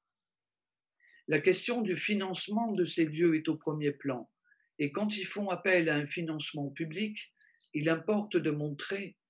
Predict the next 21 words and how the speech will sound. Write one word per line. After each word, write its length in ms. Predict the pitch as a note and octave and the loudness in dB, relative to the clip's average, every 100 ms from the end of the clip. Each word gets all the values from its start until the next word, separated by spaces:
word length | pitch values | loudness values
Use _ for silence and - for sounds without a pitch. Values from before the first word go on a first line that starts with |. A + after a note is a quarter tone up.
| _ _ - | _ _ -10
qu'ils 220 | E3+ D3 | -8 -6
contribuent 680 | - G#3+ - G#3 F3 F#3 E3 | 0 0 2 0 0 2 2
à 80 | D#3 | 2
l'intérêt 420 | E3 D#3 D#3+ D#3+ | 2 2 0 0
général 640 | D3 C#3+ C#3 C3 E3 E3+ D#3+ _ - - _ - | 0 0 0 0 -2 -2 -6 _ -10 -10 _ -8
tout 200 | F#3 F3+ | -4 -2
en 120 | F3 | 0
gardant 600 | D#3 D3 C#3 D#3+ E3 D#3 - | 2 0 0 0 0 -6 -6
leur 220 | D3+ C#3+ | -2 -2
dynamique 600 | C3+ E3 D3+ C#3+ D3+ C#3+ | -4 -4 0 0 -2 -8
propre. 360 | - C#3 - - _ _ _ _ _ _ _ _ _ _ _ _ _ _ _ _ _ _ | -4 -4 -4 -10 _ _ _ _ _ _ _ _ _ _ _ _ _ _ _ _ _ _
C'est 280 | - F#3+ G3 | 0 2 4
à 60 | |
cet 260 | F#3+ A3 G#3 | 4 4 2
endroit 600 | F#3 F3 D#3+ G3+ G#3+ - _ _ | 0 0 2 2 2 -2 _ _
que 80 | - | 0
peuvent 240 | F#3 F#3 | 6 6
se 140 | F3+ F#3 | 6 2
produire 580 | - F3 D#3 E3+ F3+ D3 | 4 2 4 6 6 6
des 200 | D#3+ D#3 | 2 2
tensions 600 | F3 E3 - E3 D3+ | -4 -2 -4 -4 -4